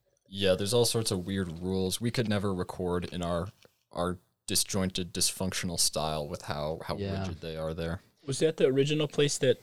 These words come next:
Speaker 3: the recording started?
Speaker 2: No, the very first one, well, we recorded that one in my office, and it was bad.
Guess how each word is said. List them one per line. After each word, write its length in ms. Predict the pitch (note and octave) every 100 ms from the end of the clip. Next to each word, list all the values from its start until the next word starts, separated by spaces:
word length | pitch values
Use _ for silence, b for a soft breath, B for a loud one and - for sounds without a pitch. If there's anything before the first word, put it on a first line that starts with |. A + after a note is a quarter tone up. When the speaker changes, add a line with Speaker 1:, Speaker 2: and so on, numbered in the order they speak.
| - _ _ _ _ _ -
Speaker 3:
the 80 | A#2+
recording 380 | B2 B2+ C3+
started? 300 | C3+ D#3 D3+ D3+
Speaker 2:
No, 100 | C#3+
the 80 | A#2
very 240 | C3 G3+
first 240 | G3+ D#3 -
one, 200 | A#2+ A#2+
well, 120 | A2+
we 80 | A2+
recorded 280 | A2 G3
that 120 | C#3 G#2
one 140 | A2+
in 60 | G#2
my 100 | F2
office, 360 | E2 - -
and 60 | -
it 40 | -
was 80 |
bad. 320 | - - -